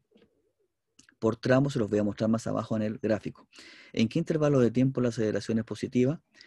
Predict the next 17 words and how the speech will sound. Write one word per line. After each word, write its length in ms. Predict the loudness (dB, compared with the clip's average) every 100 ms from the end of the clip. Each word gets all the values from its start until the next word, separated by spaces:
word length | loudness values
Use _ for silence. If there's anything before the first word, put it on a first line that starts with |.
| -20 _ -2
¿Entre 300 | -2 0 -4
qué 120 | 0
valores 340 | 2 2 2 2
del 200 | -2 0
tiempo 320 | -2 0 -2
no 100 | -2
hay 120 | -2 -4
aceleración? 680 | -6 -4 -4 -4 -4 -4 -8 -20 _ _ _ _
¿Entre 320 | -6 -4 -2
qué 60 | -4
intervalo 440 | -2 -2 0 2
de 100 | 0
tiempo 320 | 0 -4 -2 -6
la 80 |
aceleración 500 | -4 -4 -4 -4 -2
es 80 | 0
negativa? 520 | 0 0 0 -2 -2